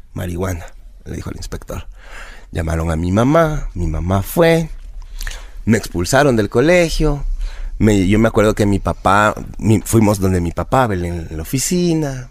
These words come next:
me llevaron acá a la P J,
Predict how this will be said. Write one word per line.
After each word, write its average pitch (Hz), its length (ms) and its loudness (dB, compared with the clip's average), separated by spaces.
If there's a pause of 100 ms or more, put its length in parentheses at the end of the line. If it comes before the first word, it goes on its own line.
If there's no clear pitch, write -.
me 101 180 -2
llevaron 92 840 0 (680)
acá 87 340 -4
a - 20 2
la 98 160 2
P 87 120 -2
J, 131 680 0